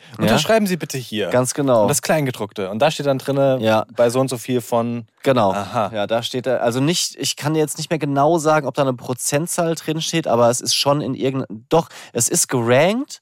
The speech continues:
Speaker 2: Ja, okay, du
Speaker 1: Sowas
Speaker 2: könntest
Speaker 1: wie
Speaker 2: das wahrscheinlich
Speaker 1: häufig, sehr
Speaker 2: Genau, genau.
Speaker 1: selten, super selten.
Speaker 2: Wie typisch bei einem Beipackzettel.
Speaker 1: Richtig, bei der, bei der Medizin. Und dann musst du dir das halt durchlesen und am Ende unterschreiben.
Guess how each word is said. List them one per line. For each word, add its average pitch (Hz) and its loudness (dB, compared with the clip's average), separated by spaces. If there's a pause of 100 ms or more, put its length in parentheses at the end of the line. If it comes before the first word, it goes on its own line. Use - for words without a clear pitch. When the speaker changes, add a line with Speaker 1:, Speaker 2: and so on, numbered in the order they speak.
Speaker 2:
Ja, 104 -4
okay, 104 -4
du 131 0
Speaker 1:
Sowas 131 4
Speaker 2:
könntest 131 0
Speaker 1:
wie 131 4
Speaker 2:
das 127 2
wahrscheinlich 107 -4
Speaker 1:
häufig, 151 2
sehr 139 2
Speaker 2:
Genau, 131 6
genau. 127 2
Speaker 1:
selten, 139 2
super 151 0
selten. 156 0
Speaker 2:
Wie 147 2
typisch 143 -4
bei - 0
einem 120 0
Beipackzettel. 117 0
Speaker 1:
Richtig, 151 0
bei 127 4
der, 123 6
bei 117 4
der 113 4
Medizin. 139 -2 (440)
Und 143 2
dann 143 2
musst 147 -2
du 147 -6
dir 131 0
das 123 -2
halt 123 -2
durchlesen 160 -2
und 127 -4
am 117 -4
Ende 123 -2
unterschreiben. 120 -2